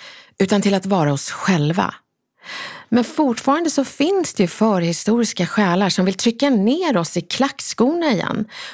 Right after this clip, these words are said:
måla oss i rosa, klämma in oss i dockskåpet med uppmaningen: "Lilla gumman, där kan du vara kvar." Men don't you lilla gumman oss. Nu är det dags för oss kvinnor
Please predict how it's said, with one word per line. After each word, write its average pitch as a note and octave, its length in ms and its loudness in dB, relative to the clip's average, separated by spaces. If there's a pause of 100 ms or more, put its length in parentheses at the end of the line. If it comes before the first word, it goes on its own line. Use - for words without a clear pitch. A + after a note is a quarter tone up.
(140)
måla B3+ 460 2
oss B3 180 -2
i B3 60 2
rosa, G#3 600 -2 (380)
klämma C4 320 2
in C4+ 220 4
oss A3+ 140 0
i A3 40 2
dockskåpet - 840 0
med F3+ 120 2
uppmaningen: E3+ 640 0 (220)
"Lilla E3 320 2
gumman, D#3 460 -2 (160)
där B3+ 140 2
kan F#3 180 0
du E3 80 2
vara D3+ 260 0
kvar." - 340 -4 (720)
Men A3 360 2 (640)
don't C#4+ 380 2
you F#3+ 80 2
lilla F3+ 220 2
gumman E3+ 400 0
oss. - 540 -4 (420)
Nu B3+ 240 4
är A3 40 2
det F#3+ 180 0
dags - 280 -2
för F3+ 60 -2
oss D#3 120 -2
kvinnor E3 400 2